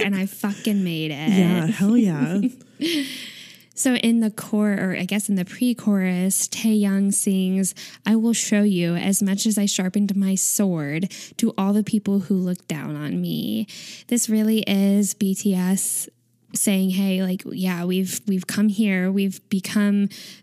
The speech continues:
Speaker 1: this group, this hip hop boy band group." And they've,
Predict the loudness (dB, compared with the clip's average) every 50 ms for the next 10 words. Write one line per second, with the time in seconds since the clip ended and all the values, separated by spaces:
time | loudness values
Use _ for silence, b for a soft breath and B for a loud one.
0 | _ -2 0 0 -2 -4 -2 0 2 2 2 2 0 0 -2 -2 0 -2 -2 -2
1 | -2 -2 -2 -2 -4 -4 -2 0 0 2 2 2 2 2 2 2 2 2 2 2
2 | 2 2 0 0 -2 -6 B B B B B B B B B B B B _ -2
3 | -2 0 0 0 0 0 -2 -2 -2 -4 -4 -6 -10 -12 _ -20 -8 -4 -2 -2
4 | -2 -2 -4 -6 -6 -8 -10